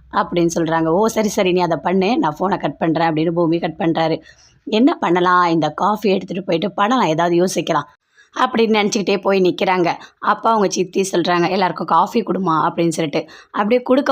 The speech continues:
போறாங்க. குடுக்கும் போது மாப்பிள்ளையோட அப்பா மேல அப்படியே ஃபுல்லா ஊத்திடுறாங்க. அந்த ஷர்ட் ஃபுல்லா நனைஞ்சிருது. "என்னம்மா, என்னம்மா பண்ணிட்டு இருக்க நீ?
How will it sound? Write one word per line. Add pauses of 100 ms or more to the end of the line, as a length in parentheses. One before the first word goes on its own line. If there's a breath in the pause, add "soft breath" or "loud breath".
(120)
போறாங்க.
குடுக்கும்
போது
மாப்பிள்ளையோட
அப்பா
மேல
அப்படியே
ஃபுல்லா
ஊத்திடுறாங்க. (540 loud breath)
அந்த (120)
ஷர்ட்
ஃபுல்லா
நனைஞ்சிருது.
"என்னம்மா,
என்னம்மா
பண்ணிட்டு
இருக்க
நீ?